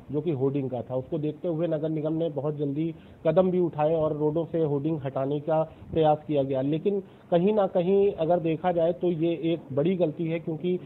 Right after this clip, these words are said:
उस निजी कंपनी को दो बार, अ, नगर निगम के द्वारा नोटिस जा चुकी थी। उसके बावजूद नोटिस बाव-, देने के बाद भी वो होर्डिंग नहीं हटाई गई, अब हटाई जा रही हैं। तो आगे चलकर इन होर्डिंगों का और इन लोगों के ऊपर किस तरीके से एक्शन होगा?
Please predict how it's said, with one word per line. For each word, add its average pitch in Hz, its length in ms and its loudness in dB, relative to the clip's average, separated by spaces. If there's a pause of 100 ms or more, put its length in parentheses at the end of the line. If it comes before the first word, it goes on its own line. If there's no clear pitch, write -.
(200)
उस 185 120 0
निजी 170 280 2
कंपनी 190 400 2
को 196 140 2
दो 180 260 4
बार, 170 320 4
अ, 185 60 0 (460)
नगर 160 200 2
निगम 180 280 2
के 175 120 0
द्वारा 165 260 2
नोटिस 156 420 0
जा 165 160 4
चुकी 156 280 -4
थी। 180 220 -2 (240)
उसके 190 260 2
बावजूद 165 560 2 (300)
नोटिस 160 380 2
बाव-, 156 320 2
देने 156 520 0
के 202 100 4
बाद 165 220 2
भी 160 160 -2
वो 175 120 4
होर्डिंग 156 280 2
नहीं 151 180 2
हटाई 135 280 0
गई, 170 180 0 (280)
अब 208 120 8
हटाई 156 320 4
जा 139 140 2
रही 131 220 -2
हैं। 135 120 -4 (220)
तो 190 60 4
आगे 165 380 4
चलकर 202 300 2
इन 196 200 2
होर्डिंगों 165 460 0
का 196 160 4
और 175 240 2
इन 170 200 0
लोगों 170 200 0
के 180 80 -2
ऊपर 170 220 -2
किस 160 200 -6
तरीके 147 300 -2
से 147 120 -2
एक्शन 123 260 -6
होगा? 117 300 -14